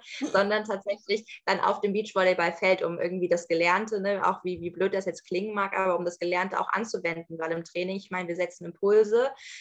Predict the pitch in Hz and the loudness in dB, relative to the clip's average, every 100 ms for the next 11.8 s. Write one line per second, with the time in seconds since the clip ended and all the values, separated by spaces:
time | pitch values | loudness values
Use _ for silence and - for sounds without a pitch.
0 | - 185 185 185 180 170 - - 180 208 | -2 0 0 0 -6 -8 -16 -2 0 0
1 | 190 208 214 190 175 180 175 - 202 208 | 2 0 0 2 4 4 0 -6 -4 -6
2 | 208 196 190 - 202 190 185 180 170 165 | -6 -4 -4 0 -2 -2 -6 -4 -6 -8
3 | - 196 196 190 180 190 - 226 190 185 | -4 -4 0 0 2 0 2 2 4 2
4 | 180 180 - - 202 240 277 240 185 196 | 0 -2 -6 -10 -4 2 4 4 2 0
5 | 208 190 175 180 254 254 - - - - | 0 -6 -2 2 2 2 -8 -16 -18 -16
6 | - - - - 240 247 240 196 196 233 | -18 -18 -20 0 2 4 4 4 4 4
7 | 240 214 220 - 220 214 202 190 165 - | 4 4 2 0 4 4 6 4 4 0
8 | - 170 - 214 214 196 202 - - 214 | -8 -10 2 2 2 -2 -6 -8 -8 -6
9 | - - 196 226 220 208 202 202 196 - | -4 0 4 4 4 2 0 -2 -4 -2
10 | 190 190 196 180 - - 196 240 240 240 | -2 0 2 2 0 -2 0 0 2 0
11 | 247 247 - 185 180 185 180 | 0 -4 -2 -2 -2 -4 -6